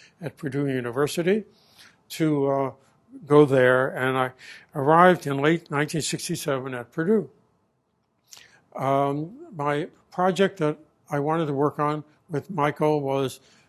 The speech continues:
to show quantitatively that, in fact, radiation reduction, uh, is, is, uh, performed. And, uh, I was able to convince Michael, uh, by showing him those wonderful precession pictures from the Weissman,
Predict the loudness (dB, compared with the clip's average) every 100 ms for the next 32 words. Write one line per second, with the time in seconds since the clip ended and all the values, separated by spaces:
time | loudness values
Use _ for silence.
0 | _ -10 -8 2 4 4 2 _ _ -2
1 | 0 0 2 0 0 -2 -2 -2 -2 -4
2 | -2 -2 -2 -2 -2 -2 -6 -8 -6 -6
3 | -6 -16 -16 _ -20 _ -8 -4 -2 0
4 | 0 0 -8 _ _ _ _ _ -2 -2
5 | -2 -8 -10 -4 0 0 -2 _ _ -4
6 | -4 -2 -2 0 0 -8 _ _ -20 _
7 | _ _ -10 -4 -2 -2 0 0 2 0
8 | 0 -2 2 2 2 -2 -4 -2 -4 -4
9 | -2 -2 -2 -6 -6 _ _ _ _ -2
10 | 0 0 0 -2 -6 -12 -20 _ -8 -6
11 | -2 0 0 -2 -2 -4 -4 -4 -4 -4
12 | -6 -8 _ -12 -10 -2 -4 -4 -6 -6
13 | -6 -12 -12 -12 -8 -6 -6 -6 -10 -12